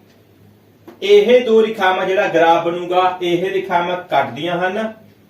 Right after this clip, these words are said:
ਤੇ ਇਹਦਾ ਇੱਕ ਹੱਲ ਹੋਵੇਗਾ ਤੇ ਇਹ ਸੰਗਤ ਹਨ। ਇੱਕ ਨੰਬਰ 'ਚ ਪੁੱਛਣਗੇ ਵੀ ਇਹ ਦਿੱਤਾ ਹੋਊਗਾ ਤੇ ਤੁਸੀਂ ਨੇ ਦੱਸਣਾ ਹੈ,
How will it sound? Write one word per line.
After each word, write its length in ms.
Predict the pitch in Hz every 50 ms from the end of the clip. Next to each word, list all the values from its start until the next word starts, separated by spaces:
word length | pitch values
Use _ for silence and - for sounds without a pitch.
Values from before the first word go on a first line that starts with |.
| _ _ _ _ _ _ _ -
ਤੇ 60 | 175
ਇਹਦਾ 180 | 185 185 202 208 - - -
ਇੱਕ 220 | 165 - - -
ਹੱਲ 240 | 170 180 180 180 185
ਹੋਵੇਗਾ 500 | 185 185 190 190 180 196 185 202 202 196 - - -
ਤੇ 60 | 165
ਇਹ 360 | 156 147 143 170 202 214 214 - - - - -
ਸੰਗਤ 460 | - - 185 165 - 139 127 - -
ਹਨ। 140 | 123 113 107 - - - _ _ _ _ _ _ _ _
ਇੱਕ 200 | - 202 202 208
ਨੰਬਰ 280 | 247 247 247 220 247 247
'ਚ 80 | - -
ਪੁੱਛਣਗੇ 400 | 180 - - 202 202 202 202 208
ਵੀ 120 | 214 220
ਇਹ 200 | 214 202 208 190
ਦਿੱਤਾ 280 | 170 165 - - 208 208
ਹੋਊਗਾ 400 | 190 185 185 185 170 185 190 190 185 - - - - _ _ _ _ _ _ _ _ _ - - - - _ _ _ -
ਤੇ 100 | 165 165
ਤੁਸੀਂ 240 | 170 - - 175
ਨੇ 80 | 175 -
ਦੱਸਣਾ 300 | - - - - 143 131
ਹੈ, 160 | 127 - -